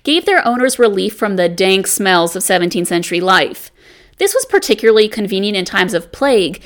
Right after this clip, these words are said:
since people thought that the disease was miasmatic. This means it was thought to spread through bad air. Not only did sweet bags protect your nose from the stinky, stinky smells of the seventeenth century, but it also was thought to prevent you from dropping dead of the plague.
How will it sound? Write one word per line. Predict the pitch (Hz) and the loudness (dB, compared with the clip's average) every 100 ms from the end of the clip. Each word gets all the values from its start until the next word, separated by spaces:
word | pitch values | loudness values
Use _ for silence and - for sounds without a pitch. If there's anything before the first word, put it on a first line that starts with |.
| - - | -20 -6
since | - 262 | -2 0
people | - 370 494 | 2 4 2
thought | 311 220 | 2 0
that | 202 | -2
the | 208 | -4
disease | 190 - 214 202 | -4 -4 -4 -4
was | 180 | -4
miasmatic. | 190 196 175 180 196 180 - - - _ _ | -2 0 -2 -2 0 0 -2 -10 -20 _ _
This | - - | -2 0
means | 285 220 | 0 0
it | 214 | 0
was | 196 - | -2 0
thought | 208 190 | -2 -2
to | 208 | -4
spread | - 190 180 | -4 -4 -2
through | 190 185 | -4 -4
bad | - 196 180 170 | -2 0 0 0
air. | 196 185 - - - _ _ _ 240 | 0 0 -2 -8 -16 _ _ _ 2
Not | 277 359 | 4 6
only | 370 359 | 6 4
did | 294 247 | 0 -2
sweet | - 254 | -4 -2
bags | 214 214 | -2 -2
protect | - 208 214 208 | -4 -2 -2 0
your | 214 | 0
nose | 196 196 | 0 0
from | - 196 | -2 -4
the | |
stinky, | 190 - 254 233 226 | -4 -2 -2 -2 -4
stinky | - 208 208 | -4 -4 -4
smells | 208 220 190 185 | -4 0 0 0
of | 175 | -4
the | |
seventeenth | 175 180 170 - 175 | -2 -2 -4 -6 -6
century, | 175 311 320 185 170 180 _ _ | 0 0 0 -2 -2 -4 _ _
but | 247 | 4
it | 277 - | 6 6
also | 285 392 440 | 6 4 2
was | 320 262 | 2 0
thought | - 202 170 | 2 2 2
to | - | -4
prevent | 208 196 190 | -4 -4 -4
you | 208 | -4
from | 220 269 | -4 -2
dropping | 190 170 175 180 | 2 0 0 0
dead | 175 | 0
of | 185 190 | 0 -2
the | |
plague. | 196 214 247 269 180 - | -4 0 4 4 2 -2